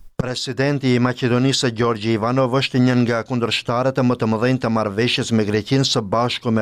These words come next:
vëmëron e opozitës, e cila gjithashtu këtë marrëveshje,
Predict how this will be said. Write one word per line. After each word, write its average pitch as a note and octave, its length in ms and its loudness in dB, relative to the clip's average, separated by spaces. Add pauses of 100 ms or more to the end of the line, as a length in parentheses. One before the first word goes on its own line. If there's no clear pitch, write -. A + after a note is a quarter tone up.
vëmëron A2+ 400 0
e A2+ 80 2
opozitës, A2+ 640 -2 (160)
e C3 160 0
cila C#3 300 0
gjithashtu C3 480 0
këtë B2+ 180 -2
marrëveshje, A#2+ 560 0